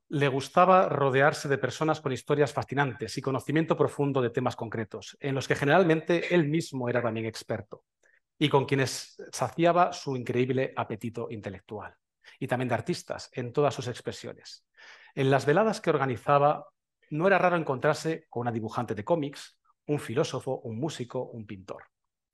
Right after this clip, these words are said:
Recuerdo una comida que organizó con Luis Ruiz de Gopegui, tío de Fernando Ruiz, aquí presente, que fue director de programas de la nasa en España durante muchos años. En esa comida,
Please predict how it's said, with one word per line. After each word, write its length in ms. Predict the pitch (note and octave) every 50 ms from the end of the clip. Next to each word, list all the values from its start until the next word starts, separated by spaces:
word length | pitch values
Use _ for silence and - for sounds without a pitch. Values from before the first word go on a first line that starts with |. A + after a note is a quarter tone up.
| _ - - _ - _
Recuerdo 380 | - C#3+ C#3+ C#3+ D3 G3+ G3+ A3
una 120 | G#3 F#3
comida 360 | - D3+ C#3+ D#3+ E3+ F3+ E3
que 80 | - D#3
organizó 420 | C3+ B2 B2+ B2+ A#2+ - D#3+ D#3+
con 200 | D#3+ C#3 B2 A#2+
Luis 300 | B2 D3+ E3+ D#3+ - -
Ruiz 220 | A#2+ - B2+ D3 B2+
de 80 | C#3
Gopegui, 460 | A#2 A2+ G#2+ - E3+ F3 C#3 A#2 - - _ _ _ _ _ _ _ _ _ _ _
tío 300 | - D3+ D3+ D3+ D3 C3+
de 80 | C3 A#2+
Fernando 400 | - B2+ A#2+ B2 C3 B2 B2+ B2+
Ruiz, 180 | D3+ F#3+ F#3 F#3 - _ _ _ _ _ _ _ _ _ _ _ _ _ -
aquí 240 | - B2 A#2 - C3+
presente, 640 | A#2 - B2+ A#2 - C#3+ C3 A#2 - - G#2 - - _ - - _ _ -
que 120 | - D3+
fue 200 | C#3+ - G3 F#3+
director 580 | F#3+ F3+ D#3 - - - D#3+ D#3 D#3+ E3+ - - -
de 220 | D3 B2 C3+ C3+ C3+
programas 640 | C3+ B2+ A#2+ B2 B2+ B2+ C3 C3 C3+ B2 - - -
de 160 | - B2+ A#2+
la 80 | A2+ A2
nasa 340 | A#2 C3 B2 - - C#3 C3
en 100 | A#2+ A2+
España 420 | G#2 - - - B2+ B2 C3 B2+
durante 320 | A#2+ A#2+ A2 G#2+ G2+ A2 G#2
muchos 340 | G#2+ G2+ - G2 - -
años. 480 | G#2 F#2+ _ _ _ - - - - _ _ _ - - _ -
En 100 | B2+ B2
esa 220 | D#3 D#3 - G#3+
comida, 500 | - D#3 B2 A#2 A#2+ C3 E3 G3+ - -